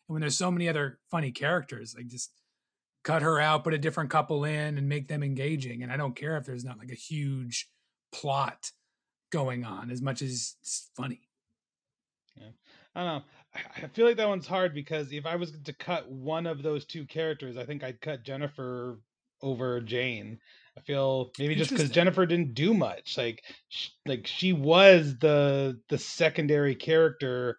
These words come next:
Speaker 2: and Jane was the primary talker, and Jennifer did more reactionary stuff. So it's hard to say you'd cut only one of a couple, but I felt Jane was doing more.
Speaker 1: No, man, I, I felt like the funniest scene either of them were in was the initial scene where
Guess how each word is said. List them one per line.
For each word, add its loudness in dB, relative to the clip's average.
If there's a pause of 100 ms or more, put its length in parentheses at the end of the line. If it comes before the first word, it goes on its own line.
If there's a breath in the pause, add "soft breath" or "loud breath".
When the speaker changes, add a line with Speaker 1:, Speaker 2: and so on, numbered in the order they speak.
(300)
Speaker 2:
and -4
Jane 2
was 2
the -2
primary 0
talker, 0 (360 soft breath)
and -6
Jennifer 0
did -2
more 2
reactionary 0
stuff. -6
So -4
it's -6
hard 8
to 0
say 2
you'd 0
cut 0
only 2
one -2
of 0
a -4
couple, 0
but 2 (420 soft breath)
I 0
felt 6
Jane 2
was -2
doing -2
more. -6 (720)
Speaker 1:
No, 0
man, 2
I, 4
I 4
felt 2
like 2
the -4
funniest 0
scene -6
either 2
of -2
them 0
were -4
in -4
was -8
the -4
initial -2
scene -6
where -6